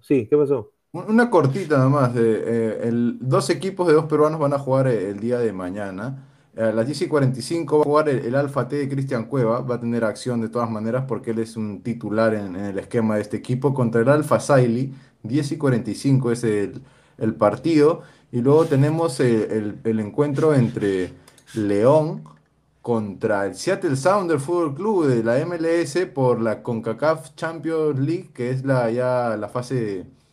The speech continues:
Speaker 2: digamos, de eliminación. Veremos si es que Santiago Ormeño es tomado en cuenta para este partido por Ariel Holland, que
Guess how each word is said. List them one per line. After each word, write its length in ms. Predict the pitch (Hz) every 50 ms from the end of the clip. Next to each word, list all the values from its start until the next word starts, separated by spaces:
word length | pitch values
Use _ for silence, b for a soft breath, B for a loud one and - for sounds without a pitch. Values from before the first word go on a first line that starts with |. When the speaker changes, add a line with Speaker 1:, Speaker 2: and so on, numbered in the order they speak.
| b _
Speaker 2:
digamos, 300 | 107 110 117 120 131 131
de 60 | 123
eliminación. 720 | 113 113 107 104 101 98 92 - - 143 151 156 185 208 220 B B B B B B B B B B
Veremos 340 | - 117 131 151 160 170 156
si 120 | - 156 143
es 100 | 135 135
que 380 | 135 131 123 113 110 110 104
Santiago 400 | 104 - 120 113 110 151 147 156
Ormeño 400 | 156 151 160 165 165 165 160 160
es 100 | 156 135
tomado 260 | 143 156 156 156 156 156
en 80 | 151 139
cuenta 500 | 151 160 160 151 147 156 151 143 131 131
para 160 | 120 120 131
este 180 | 131 135 143
partido 920 | 139 135 131 117 135 135 147 147 151 143 139 131 123 117 110 104 98 - - -
por 240 | 110 107 104 98
Ariel 300 | 101 104 107 127 131 131
Holland, 480 | 135 135 - 147 143 135 135 143 143 -
que 320 | - 107 98 95 92 92